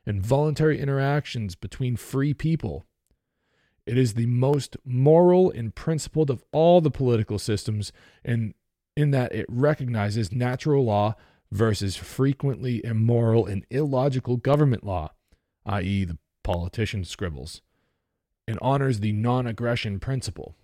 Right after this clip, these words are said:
the N A P, the nap, which I kinda wanna go take one, uh, which posits that no individual or group or, of individuals has the right to initiate violence and coercion against other human beings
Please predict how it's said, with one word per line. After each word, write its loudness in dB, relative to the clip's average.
the -8
N -6
A -6
P, -6
the -6
nap, -4
which -18
I -12
kinda -10
wanna -8
go -10
take -8
one, -12
uh, -18
which 0
posits 2
that -2
no 2
individual 2
or -2
group 0
or, -4
of -6
individuals -2
has -4
the -4
right 0
to -4
initiate -2
violence 0
and -8
coercion 2
against -4
other 0
human -2
beings -2